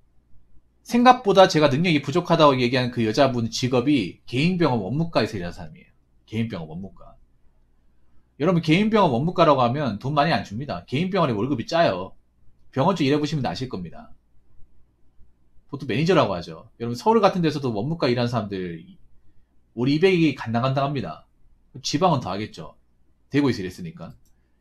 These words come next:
이 여자분이 김천이라고 하지 않았어요? 김천에서 서울에, 그러니까 대구에 자취하는데 본인 월급 생각 안 하나 봐. 본인 월급. 어. 참고로 제가,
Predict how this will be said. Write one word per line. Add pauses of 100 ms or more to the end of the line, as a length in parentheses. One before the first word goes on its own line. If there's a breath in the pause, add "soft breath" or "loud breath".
이
여자분이
김천이라고
하지
않았어요? (920)
김천에서
서울에,
그러니까
대구에
자취하는데 (960)
본인
월급
생각
안
하나
봐.
본인
월급. (1400)
어. (800)
참고로
제가,